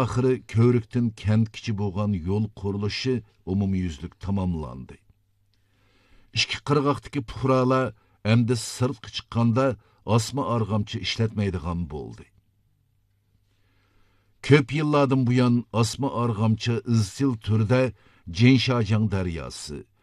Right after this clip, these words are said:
Yalongjiang daryosi bo'yidagi ommaning safarga chiqishidagi muhim qatnash quroli bo'lib kelgan. Hozir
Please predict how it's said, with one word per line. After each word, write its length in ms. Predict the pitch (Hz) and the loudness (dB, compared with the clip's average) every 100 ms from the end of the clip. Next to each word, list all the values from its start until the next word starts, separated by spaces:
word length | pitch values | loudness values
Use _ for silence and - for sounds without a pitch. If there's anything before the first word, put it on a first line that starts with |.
| _ _ | _ _
Yalongjiang 680 | 92 107 120 127 117 120 127 | 4 4 6 4 4 2 2
daryosi 480 | 110 113 117 110 - 123 | 2 2 2 0 -2 -4
bo'yidagi 440 | 131 123 110 113 | 0 0 -2 -4
ommaning 500 | 113 107 110 113 139 123 - _ | -6 0 2 4 2 0 -6 _
safarga 580 | - - 120 139 135 117 113 | -16 0 2 2 0 -2 -8
chiqishidagi 540 | - - 107 101 120 | -10 -6 -4 -4 -2
muhim 400 | 113 95 98 98 95 | 0 0 0 -2 -4
qatnash 500 | - 95 - 92 - - | -6 -8 -6 -6 -6 -8
quroli 420 | 95 92 87 85 85 | -4 -4 -4 -4 -4
bo'lib 220 | 95 - - | -4 -6 -10
kelgan. 400 | 82 64 69 65 _ _ _ _ _ _ _ _ _ _ _ _ _ _ _ _ _ | -10 -10 -14 -18 _ _ _ _ _ _ _ _ _ _ _ _ _ _ _ _ _
Hozir 400 | 101 127 107 139 | 6 6 8 6